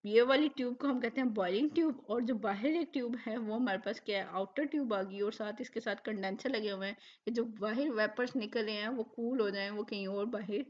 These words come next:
ना जाएं। ठीक है, तो हमारे पास क्या है कि कितनी चीजें लगी हुई हैं, एक इनर ट्यूब है,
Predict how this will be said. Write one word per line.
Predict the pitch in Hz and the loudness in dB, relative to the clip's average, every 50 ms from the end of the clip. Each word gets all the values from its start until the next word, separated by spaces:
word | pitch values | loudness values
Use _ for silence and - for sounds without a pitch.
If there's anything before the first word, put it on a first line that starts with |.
| - _ _ _ _ _ _ _ _ - - | -10 _ _ _ _ _ _ _ _ -10 -6
ना | 190 175 175 175 | -4 -2 -2 -4
जाएं। | 160 160 - - - - - | -4 -6 -8 -10 -10 -12 -12
ठीक | - 196 | -4 -2
है, | 220 311 311 - _ _ _ _ _ _ _ _ _ _ _ _ _ _ - - _ _ _ _ _ _ _ _ _ _ _ _ - - - - - - _ _ - | -2 -2 -2 -6 _ _ _ _ _ _ _ _ _ _ _ _ _ _ -20 -20 _ _ _ _ _ _ _ _ _ _ _ _ -20 -20 -20 -20 -20 -20 _ _ -6
तो | 233 220 | -2 0
हमारे | 269 277 262 220 226 | 2 2 4 4 4
पास | 247 269 285 277 277 | 4 2 0 -2 -2
क्या | - - 320 311 | -2 -2 0 2
है | 320 302 311 294 302 302 294 - _ _ - - _ _ _ _ _ _ _ - - _ _ - _ - | 2 2 2 2 0 -2 -4 -12 _ _ -20 -20 _ _ _ _ _ _ _ -20 -20 _ _ -20 _ -8
कि | 247 247 247 247 247 254 _ _ - - _ _ - _ _ _ _ _ _ _ _ - | -6 -4 -2 -2 -4 -6 _ _ -20 -20 _ _ -20 _ _ _ _ _ _ _ _ -6
कितनी | 269 247 - 285 330 302 | -6 -2 2 4 4 4
चीजें | 320 339 294 294 | 4 4 4 4
लगी | 339 277 247 247 247 | 4 4 4 2 2
हुई | 254 254 247 | 2 2 2
हैं, | 247 240 - | 2 0 2
एक | - 226 233 254 - - | 6 6 6 6 6 -2
इनर | 233 226 233 254 262 | -2 2 4 4 4
ट्यूब | 262 311 294 285 285 277 | 4 4 2 2 0 0
है, | 269 277 262 262 - - | 0 0 0 0 -4 -10